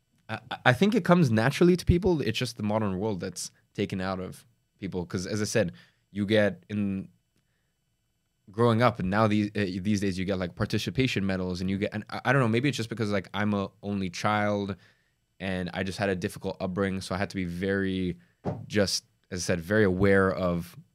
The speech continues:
where I was lacking, where my strengths were. And I, th-, I think it's innate in a lot of people to be self-aware and see where are they good, where are they not good.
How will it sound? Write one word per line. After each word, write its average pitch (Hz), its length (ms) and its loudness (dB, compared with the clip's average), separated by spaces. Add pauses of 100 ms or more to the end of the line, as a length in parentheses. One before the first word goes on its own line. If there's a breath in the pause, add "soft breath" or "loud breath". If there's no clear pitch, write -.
where 95 380 0
I 92 80 -2
was 90 160 -4
lacking, 107 600 0
where 92 100 -2
my 90 120 -2
strengths 101 460 -6
were. 98 360 0 (560 soft breath)
And 90 400 -4
I, 95 100 -4
th-, - 140 -10
I 101 60 -2
think 113 160 0
it's 104 140 -2
innate 92 340 -2
in 95 100 -6
a 90 60 -2
lot 92 160 0
of 85 80 -2
people 87 460 -4
to 87 260 -4 (1040)
be 104 120 2
self-aware 101 520 4
and 92 100 2
see 98 180 -4
where 98 180 2
are 107 40 4
they 98 160 0
good, 98 300 -2
where 98 100 0
are 95 40 0
they 98 100 -2
not 95 300 -4
good. 92 320 0